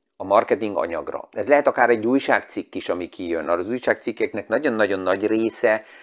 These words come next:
az marketing anyag. Öm, azt hiszem, egy évvel ezelőtt már beszélgettünk arról, hogy, öm, mekkora összegeket forgatnak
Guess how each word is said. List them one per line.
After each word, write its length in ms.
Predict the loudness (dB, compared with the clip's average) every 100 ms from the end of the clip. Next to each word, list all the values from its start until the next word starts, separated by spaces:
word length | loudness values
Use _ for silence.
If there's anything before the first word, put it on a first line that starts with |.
| -20 -10
az 140 | -8
marketing 640 | 4 4 4 0 -4 -6 -2
anyag. 460 | -2 4 4 2 -4 _ _ _ _ _ _ -6
Öm, 280 | -4 0 0
azt 140 | 2
hiszem, 160 | 2 2
egy 160 | 0
évvel 300 | 0 4 4
ezelőtt 360 | 4 4 2 2
már 140 | 0
beszélgettünk 640 | 0 -2 -2 -2 -2 -6
arról, 560 | 0 2 4 6 4 4
hogy, 260 | 0 0 -2
öm, 640 | 2 4 2 0 -10 -12 -12 -10 -2
mekkora 640 | -2 -2 0 4 4 4
összegeket 840 | 0 0 -2 -2 0 0 0 -2 -2
forgatnak 920 | 0 2 4 2 0 2 2 2